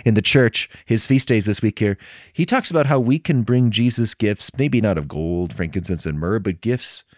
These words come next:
of our hearts in praise and thanksgiving. Gregory of Nazianzen says that, that, that, that gift of praise and thanksgiving in our heart, he says, "These are great," quote, "great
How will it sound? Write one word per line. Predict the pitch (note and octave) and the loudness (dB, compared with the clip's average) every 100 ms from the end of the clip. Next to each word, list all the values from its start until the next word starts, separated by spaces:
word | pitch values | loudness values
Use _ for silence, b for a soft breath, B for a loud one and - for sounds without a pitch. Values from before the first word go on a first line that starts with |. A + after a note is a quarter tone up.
| _ _ _ _ _ - | _ _ _ _ _ -10
of | G#2 | -2
our | G2+ | -2
hearts | F2+ B2+ A#2 - - - - _ _ _ _ - | -2 -6 -6 -8 -14 -16 -20 _ _ _ _ -6
in | F#2 | -4
praise | - G#2 G#2+ A2 | -2 -2 0 -2
and | G2 | -4
thanksgiving. | G2 F#2 - B2+ F2 C#2+ E2 _ _ _ _ _ _ - | -4 -4 -6 -6 -4 -8 -10 _ _ _ _ _ _ -2
Gregory | A#2 A#2 | 2 2
of | A2 | 2
Nazianzen | A#2 A2 A2 A#2 A2 G2+ | 2 0 0 0 0 0
says | A2 G2+ - B B B | -2 -4 -6 B B B
that, | G#2 - | -4 -2
that, | G#2+ - | -6 -4
that, | A2 A#2 G2 - | -4 -4 -8 -2
that | A#2 G2 | -2 -2
gift | G2+ D#3 - | -2 -2 -2
of | A#2 - | -6 0
praise | B2 A#2+ | 2 4
and | A#2+ A#2 | 2 2
thanksgiving | G#2+ - B2+ A2 F#2+ | 2 2 2 4 4
in | F#2 | 2
our | E2+ | 0
heart, | - A2+ C#3 - _ _ _ _ _ _ _ | -2 -4 -4 -8 _ _ _ _ _ _ _
he | A#2+ | -2
says, | B2+ A2 | 0 2
"These | C3 D#3+ - | 2 2 0
are | A2+ G2+ - - | -2 -4 -6 -4
great," | A#2 D#3+ E3+ - | 0 2 0 -8
quote, | - A#2+ - _ C3 | 0 0 0 _ -6
"great | A#2+ D#3+ F#3+ | 0 0 0